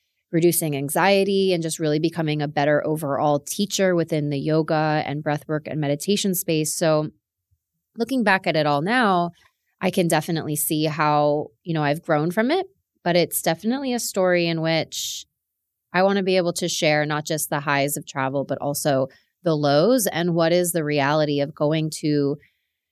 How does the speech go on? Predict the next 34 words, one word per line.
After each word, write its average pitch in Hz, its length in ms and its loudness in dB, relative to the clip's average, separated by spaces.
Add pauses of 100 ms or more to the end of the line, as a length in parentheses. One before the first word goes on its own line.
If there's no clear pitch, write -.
(120)
certain 170 460 -2
countries 175 480 0
and 165 120 0
certain 151 280 -2
geographical 156 760 0
locations, 269 880 0
certain 156 320 -4
countries 151 600 -2
that 143 180 -2
don't 147 340 -2
necessarily 151 540 -2
have 147 320 0
infrastructure 214 880 0
in 190 160 2
place 185 640 -2
to 151 300 2
handle, 160 680 0 (520)
um, 151 400 -4
let's 151 180 -4
just 151 160 -6
say, 160 140 2
a 160 40 2
natural 170 440 2
disaster. 156 560 0
That's 160 180 2
where 156 160 2
we're 151 100 -2
going 156 320 -2
with 196 200 -4
this. 302 340 -4
And 180 140 0
also 170 540 0
countries 160 500 -6
that 160 400 0